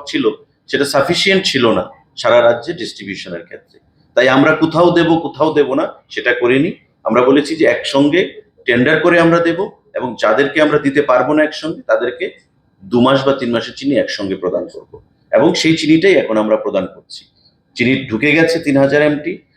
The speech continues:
আরো দু হাজার এমটি পাইপলাইনে, মানে, রাস্তায় আছে। এ-, এখন থেকে চিনির আর কোনো শর্টেজ হবে না।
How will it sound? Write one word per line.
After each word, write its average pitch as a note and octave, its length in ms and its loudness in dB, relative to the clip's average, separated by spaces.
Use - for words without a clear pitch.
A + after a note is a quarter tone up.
আরো B2 180 2
দু C3 100 4
হাজার C3+ 240 2
এমটি C#3+ 220 0
পাইপলাইনে, C3 460 0
মানে, A#2+ 180 2
রাস্তায় C#3 460 4
আছে। - 200 -4
এ-, A2+ 240 0
এখন C#3 280 2
থেকে E3 280 0
চিনির B2 260 0
আর A2+ 100 2
কোনো - 200 -4
শর্টেজ G2 400 -2
হবে D#2+ 180 -4
না। - 120 -16